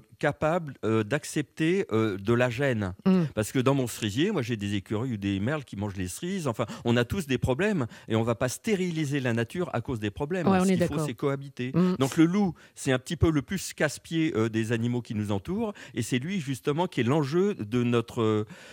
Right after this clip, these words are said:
Speaker 1: abord avec la nature future, voilà.
Speaker 2: Euh,
Speaker 1: Et je pense qu'il pose des, des, des bonnes problè-, des, des bonnes, euh, des bonnes questions.
Speaker 2: Bon, Marc,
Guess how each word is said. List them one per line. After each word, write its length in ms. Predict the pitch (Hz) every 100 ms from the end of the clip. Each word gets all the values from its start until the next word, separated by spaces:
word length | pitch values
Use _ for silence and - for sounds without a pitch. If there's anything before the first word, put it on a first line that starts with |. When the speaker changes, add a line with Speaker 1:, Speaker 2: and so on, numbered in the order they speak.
| - - - _ -
Speaker 1:
abord 320 | 147 156 156
avec 220 | 139 135
la 100 | 135
nature 360 | 131 127 170 160
future, 460 | - 135 110 90
voilà. 240 | 87 101 85 92 -
Speaker 2:
Euh, 160 | - 101
Speaker 1:
Et 20 |
je 80 | 110
pense 240 | 107 175 -
qu'il 120 | 143
pose 220 | 160 131
des, 200 | 110 104
des, 280 | 101 110 98
des 160 | 95
bonnes 240 | 101 131 160
problè-, 380 | - 104 107 -
des, 360 | 101 98 95
des 120 | 90 101
bonnes, 240 | 120 139
euh, 680 | 110 101 98 95 92 90 78
des 100 | 98
bonnes 160 | 127
questions. 320 | 135 117 - - - -
Speaker 2:
Bon, 120 | 185 -
Marc, 280 | 202 190